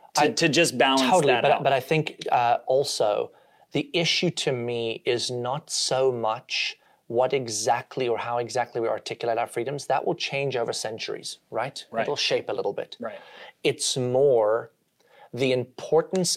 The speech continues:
Speaker 2: of recognizing when freedom is being, when, when the line is,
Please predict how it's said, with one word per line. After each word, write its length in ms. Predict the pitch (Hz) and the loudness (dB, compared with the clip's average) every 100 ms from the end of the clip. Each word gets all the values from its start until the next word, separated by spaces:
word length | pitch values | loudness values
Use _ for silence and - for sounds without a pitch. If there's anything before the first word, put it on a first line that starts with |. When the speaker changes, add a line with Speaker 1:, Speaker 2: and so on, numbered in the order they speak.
| - | -2
Speaker 2:
of 420 | 127 110 - - _ _ - _ - _ | -2 -2 -8 -20 _ _ -20 _ -20 _
recognizing 1000 | 131 123 127 147 131 120 117 110 120 120 - _ _ _ - | -2 0 0 -2 -4 -4 -4 -4 -4 -8 -16 _ _ _ -4
when 380 | 120 131 143 | -2 0 0
freedom 560 | 135 - 135 131 131 131 - | -2 -2 0 0 0 -4 -4
is 240 | 127 120 | -2 -2
being, 640 | - _ 127 123 123 120 113 _ _ _ _ _ _ _ | -8 _ -4 -4 -4 -6 -8 _ _ _ _ _ _ _
when, 220 | 135 131 | 2 2
when 140 | 151 123 | 0 0
the 60 | |
line 460 | 117 117 120 131 135 | 2 0 0 -2 -4
is, 180 | 127 104 | -6 -8